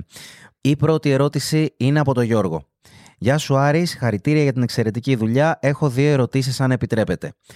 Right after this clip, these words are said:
Ένα, είσαι οπαδός του If It Fits Your Macros ή όχι; Και δύο, αν έπρεπε να προτιμήσεις μία τεχνική ανάμεσα στα rest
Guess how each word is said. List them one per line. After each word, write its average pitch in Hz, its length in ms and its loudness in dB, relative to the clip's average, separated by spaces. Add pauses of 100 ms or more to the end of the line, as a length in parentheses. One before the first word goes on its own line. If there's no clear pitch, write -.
(300)
Ένα, 113 500 0
είσαι 139 320 0
οπαδός 131 580 0
του 139 440 -2 (400)
If 135 200 0
It 131 80 0 (120)
Fits 123 220 -2
Your 120 100 2 (120)
Macros 165 320 0 (240)
ή 135 200 2
όχι; 113 480 -2 (100)
Και 120 300 0 (100)
δύο, 110 460 0 (500)
αν 131 200 2
έπρεπε 156 280 0
να 156 100 2
προτιμήσεις 135 580 0
μία 147 360 2
τεχνική 123 500 0
ανάμεσα 131 440 2
στα 123 400 -2
rest 131 320 0